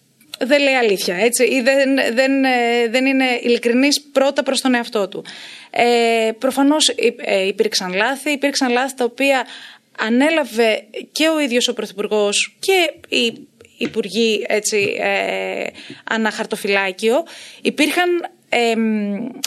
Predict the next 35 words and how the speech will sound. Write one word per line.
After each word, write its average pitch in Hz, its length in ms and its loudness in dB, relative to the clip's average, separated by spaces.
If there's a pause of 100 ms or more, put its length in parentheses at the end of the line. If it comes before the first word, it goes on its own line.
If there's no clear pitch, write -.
(120)
πράγματα 269 340 0
τα 269 80 2
οποία 277 180 0
ξεκίνησαν 269 800 0
και 330 120 0
δεν 349 160 0
έφτασαν 262 420 0
στο 233 140 -4
τέλος 226 400 0
τους, 233 240 0 (320)
γιατί, 277 520 2 (640)
ξέρετε, 294 300 2
σε 269 100 0
τέσσερα 294 340 2
χρόνια 285 440 2
και - 180 0
με 226 120 2 (180)
τέτοιο 311 320 2
περιβάλλον, 208 640 0
με 202 120 -2
τόσες 294 440 0
δυσκολίες, 208 720 2 (440)
προφανώς 277 420 2
δεν 349 100 0
θα 302 80 0
μπορούσαν 214 560 2 (200)
να, 208 460 0 (280)
ε, - 20 -4
να 208 120 -2
προχωρήσουν 226 600 2
όλα, 196 460 0 (300)
εμ, 190 640 -4 (280)
ρολόι, 214 640 4
ας 175 160 -2
πούμε. 180 280 -2